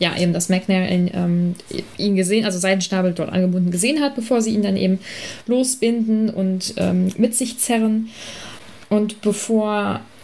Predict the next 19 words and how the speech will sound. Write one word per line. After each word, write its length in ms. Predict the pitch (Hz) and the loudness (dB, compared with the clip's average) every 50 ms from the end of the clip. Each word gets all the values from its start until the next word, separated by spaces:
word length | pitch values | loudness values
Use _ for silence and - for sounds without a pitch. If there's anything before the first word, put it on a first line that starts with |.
| - - - | -20 -6 -2
diese 400 | - 196 190 208 196 185 196 180 | 0 2 2 2 2 2 0 -2
Truppe 360 | - - - 247 262 - 302 | -2 0 0 0 2 2 2
dann 200 | 220 208 196 190 | 2 2 0 0
eben 280 | 190 190 190 185 185 180 | 2 2 2 2 2 2
die 180 | 175 185 175 170 | 0 0 0 0
Hütte 240 | 240 262 - 349 330 | 2 2 2 0 -2
verlässt, 840 | - - 339 294 285 269 269 269 311 320 - - - - - - - - - - - - - - - - - | -2 -2 0 0 2 2 2 0 0 0 0 0 -2 -2 -6 -14 -18 -18 -20 -20 -20 -20 -20 -20 -20 -12 -8
hat 240 | - 196 208 220 - - - - | -2 0 0 -2 -2 -8 -10 -4
man 260 | 208 233 233 233 226 | 0 0 2 2 0
schon 240 | - - 247 254 269 | 0 0 0 0 2
das 180 | 294 285 285 | 2 0 0
Gefühl, 300 | - 233 - - 302 269 | -2 -4 -2 0 0 2
es 160 | 269 254 - | 2 2 0
wird 100 | 262 254 | 0 0
noch 160 | 233 233 226 214 | 0 -2 0 2
ein 140 | 226 226 | 2 2
bisschen 340 | 226 254 254 - - 233 233 | 2 2 0 -2 -2 0 0
herausgezögert, 1200 | 220 226 220 214 190 190 196 196 - - - - - 180 - - - 170 160 - 160 180 180 - 185 | 2 2 2 0 0 0 0 0 0 -4 -4 -4 -4 -2 -2 -2 -2 0 0 0 0 0 0 0 0
oder? 260 | 185 208 233 311 | 0 2 2 0